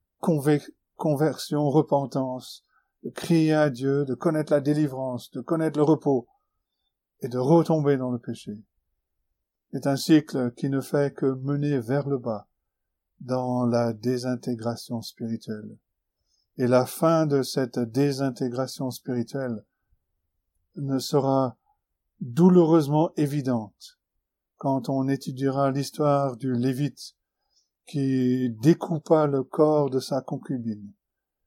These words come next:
pour envoyer les différents morceaux dans tout le pays. Juge, chapitre dix-neuf. À quelle distance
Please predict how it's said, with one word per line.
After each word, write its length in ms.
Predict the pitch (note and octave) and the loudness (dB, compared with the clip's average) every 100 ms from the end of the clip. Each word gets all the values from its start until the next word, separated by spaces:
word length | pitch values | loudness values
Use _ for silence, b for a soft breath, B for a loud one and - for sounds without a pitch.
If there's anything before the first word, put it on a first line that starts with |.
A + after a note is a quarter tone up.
| _ _ | _ _
pour 180 | C3+ C3+ | -4 -2
envoyer 420 | C3+ C3 C3+ C3+ | 0 0 0 0
les 140 | B2+ | 0
différents 480 | A#2+ C3 - C3+ C3 | -2 -4 -4 -6 -6
morceaux 500 | C3 B2+ - B2+ A2+ - _ _ _ | -6 -8 -6 -4 -6 -8 _ _ _
dans 240 | B2 A#2+ A#2 | -4 -2 -4
tout 240 | - B2+ | -6 -6
le 120 | A#2+ | -4
pays. 440 | A2+ A#2+ A2+ G#2 G2+ _ _ _ _ _ _ | -4 -4 -4 -8 -16 _ _ _ _ _ _
Juge, 480 | A#2+ A#2+ A#2 G#2+ - _ _ _ _ _ _ _ | -10 -4 -4 -6 -14 _ _ _ _ _ _ _
chapitre 440 | - G#2 A2+ A2 | -12 -10 -8 -6
dix-neuf. 640 | A2 G#2+ A2+ G2 - - _ _ _ _ _ _ _ _ _ _ _ _ | -8 -6 -6 -8 -14 -20 _ _ _ _ _ _ _ _ _ _ _ _
À 120 | - | -6
quelle 340 | D3+ F3 F3+ D#3 | 4 6 6 4
distance 880 | E3 D#3+ - F3+ D#3 A#2+ - - | 2 0 0 2 0 -4 -10 -16